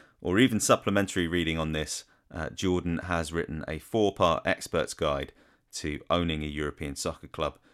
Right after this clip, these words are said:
You can find it all on sports pro media dot com, and it is insightful stuff. Before we get on to that,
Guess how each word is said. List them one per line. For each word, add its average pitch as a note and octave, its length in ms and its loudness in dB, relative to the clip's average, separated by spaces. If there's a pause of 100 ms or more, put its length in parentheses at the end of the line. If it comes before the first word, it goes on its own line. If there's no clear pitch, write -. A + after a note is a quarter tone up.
(160)
You - 100 -10
can - 140 -6
find B2+ 280 6
it - 80 0
all E2+ 320 2
on D2+ 360 -4
sports - 420 -2
pro D#2+ 160 -2
media D2+ 320 -4
dot C#2 220 -6
com, C#2+ 300 -4 (380)
and D2 120 -6
it - 100 -10
is D2 260 -8
insightful - 640 -8
stuff. - 460 -10 (560)
Before C#3 260 6
we D3+ 100 8
get D3+ 120 8
on D3 160 8
to C#3+ 120 4
that, D3 300 6